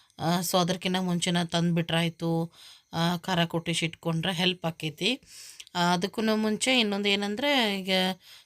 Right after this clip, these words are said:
ಗೃಹ ಪ್ರವೇಶಕ್ಕೆ ಏನಾದ್ರೂ ಖಾರ ಪುಡಿ ಮನೆದನ್ನ ಅಡುಗೆಗೆಲ್ಲ ಕೇಳಿದ್ರೆ ಬೇಕಾಗ್ತದೆ ಅಂತ ಹೇಳಿ, ನನಗೂ ಸ್ವಲ್ಪ ಒಯ್ಲಿಕ್ಕೆ ಅಂತ ಹೇಳಿ, ಹಿಂಗಾಗಿ ಇನ್ನೂ ಸ್ವಲ್ಪ ಬೇಗನೆ ತೊಗೊಂಡ್ ಬಂದಾಳ ನೋಡ್ರಿ ಮೆಣಸಿನ್ಕಾಯಿ.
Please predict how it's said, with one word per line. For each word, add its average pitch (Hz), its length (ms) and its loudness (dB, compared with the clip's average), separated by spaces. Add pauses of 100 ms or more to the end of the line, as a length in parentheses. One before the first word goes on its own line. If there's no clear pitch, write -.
(100)
ಗೃಹ 202 200 0
ಪ್ರವೇಶಕ್ಕೆ 190 520 -2
ಏನಾದ್ರೂ 180 380 -2
ಖಾರ 180 200 -4
ಪುಡಿ 170 260 -2
ಮನೆದನ್ನ 170 500 2
ಅಡುಗೆಗೆಲ್ಲ 165 500 0
ಕೇಳಿದ್ರೆ 165 440 0
ಬೇಕಾಗ್ತದೆ 165 580 -6
ಅಂತ 156 200 -4
ಹೇಳಿ, 165 400 0 (460)
ನನಗೂ 175 300 2
ಸ್ವಲ್ಪ 175 260 -2
ಒಯ್ಲಿಕ್ಕೆ 170 420 2
ಅಂತ 165 180 -2
ಹೇಳಿ, 170 220 2
ಹಿಂಗಾಗಿ 175 380 0
ಇನ್ನೂ 185 200 2
ಸ್ವಲ್ಪ 180 260 -2
ಬೇಗನೆ 170 360 4
ತೊಗೊಂಡ್ 160 280 -2
ಬಂದಾಳ 160 260 2
ನೋಡ್ರಿ 156 240 -2
ಮೆಣಸಿನ್ಕಾಯಿ. 170 720 -2